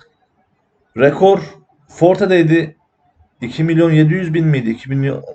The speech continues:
altı yüz bin miydi? Öyle bir katılım olmuştu. Şimdi ben düşünüyorum. Diyorum ki borsada bir rally var.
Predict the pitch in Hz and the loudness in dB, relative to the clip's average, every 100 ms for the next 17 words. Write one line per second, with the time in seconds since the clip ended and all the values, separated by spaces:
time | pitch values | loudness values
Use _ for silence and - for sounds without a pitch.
0 | - - 131 - 165 143 127 120 110 - | -12 -6 -6 -2 -2 -2 -6 -8 -8 -4
1 | 135 135 135 123 139 135 127 110 - - | -2 -2 -4 -6 -4 -2 -2 -6 -12 -20
2 | _ _ _ - - 269 - - - _ | _ _ _ -18 -8 -4 -4 -4 -10 _
3 | _ - 160 226 185 151 180 160 101 143 | _ -2 -2 0 -4 -4 -2 -2 -2 -4
4 | 180 123 104 120 180 160 135 139 127 113 | -4 -4 -8 -2 -2 0 0 0 -2 -2
5 | 113 117 98 - | -2 -6 -10 -14